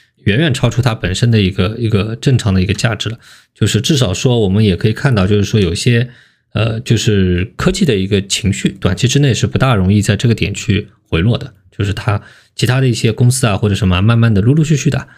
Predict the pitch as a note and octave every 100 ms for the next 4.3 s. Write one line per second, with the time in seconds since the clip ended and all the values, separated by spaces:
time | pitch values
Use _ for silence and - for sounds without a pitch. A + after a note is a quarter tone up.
0 | _ A#2+ G#2 C3 C3+ C3 - B2 B2+ _
1 | - G#2 B2+ G#2+ G#2+ G3+ F#3 D3+ C3 G#2+
2 | - E3+ - D3+ F#2+ - A2 G#2+ - -
3 | - - D#3 G#2+ G#2+ G2+ A2+ A2 - G2
4 | A#2+ B2